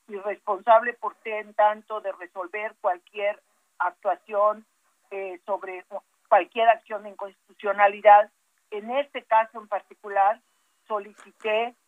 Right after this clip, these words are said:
que me excusaran de conocer cualquier actuación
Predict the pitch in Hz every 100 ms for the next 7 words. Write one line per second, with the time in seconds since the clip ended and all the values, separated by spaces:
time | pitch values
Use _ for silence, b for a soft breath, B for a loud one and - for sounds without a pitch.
0 | _ _ 233 240 247 226 - _ - 196
1 | 262 262 302 247 190 175 - 190 175 -
2 | 214 196 214 - 190 175 - 202 196 _
3 | 196 180 - 202 190 226